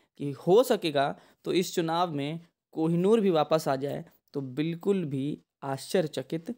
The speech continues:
मत होइएगा, कुछ भी हो सकता है। देखते हैं क्या क्या इस भर्ती में हम लोगों को देखने के लिए मिलने वाला है।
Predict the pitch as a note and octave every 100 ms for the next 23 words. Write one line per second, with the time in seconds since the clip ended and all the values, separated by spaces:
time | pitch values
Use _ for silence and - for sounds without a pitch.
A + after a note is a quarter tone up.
0 | _ C#3+ C#3 C#3 C3+ B2 B2 B2+ C3 C3
1 | _ _ _ A#3 A3 B3 A3+ F#3+ E3+ F3+
2 | F#3+ - - _ _ D3 G3+ G#3 B3+ G#3
3 | B3 - _ - G3 - D#3+ F#3+ - B3
4 | G#3 D#3+ C3 D3 C3+ D#3 D#3+ C3 B2+ C3+
5 | B2+ F#3+ D3+ B2+ - B2+ C3+ D3 A#3 E4+
6 | - _ - D#3 D3+ C3 A#2 C3+ C3